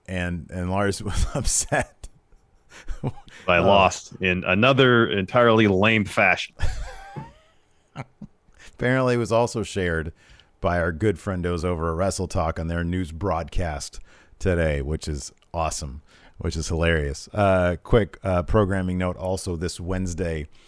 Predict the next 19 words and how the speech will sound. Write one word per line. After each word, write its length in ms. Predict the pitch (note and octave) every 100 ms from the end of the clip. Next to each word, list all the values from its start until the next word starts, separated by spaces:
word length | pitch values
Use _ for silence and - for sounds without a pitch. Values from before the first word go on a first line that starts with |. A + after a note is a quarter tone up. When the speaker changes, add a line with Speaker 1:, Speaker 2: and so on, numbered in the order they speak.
| _ _ -
Speaker 1:
Quizlemania 760 | B2 G2 G2+ G2 G2+ F#2+ F2 D#2+
will 160 | F#2+ F#2+
be 120 | G2
represented 560 | F#2 G2 G2 F#2 F#2+
by 140 | E2+ F2
the 100 | E2
Church 280 | - A2 G2
of 120 | -
Friendos, 540 | G#2+ G2+ F#2+ F2+ E2 - - _ _
uh, 340 | - F#2+ F2+ E2+ -
member 480 | G2 G2+ F#2 F2+ -
Kayla, 560 | - A#2 A2+ F#2+ D2 - - - - -
uh, 120 | E2
from 180 | - E2+
Kayla 340 | - B2 A2
Vision. 400 | F2+ F#2 E2 F2
She'll 300 | E2 - A2+
be 120 | G2
representing. 600 | F#2+ F#2+ F#2+ E2+ G2 F2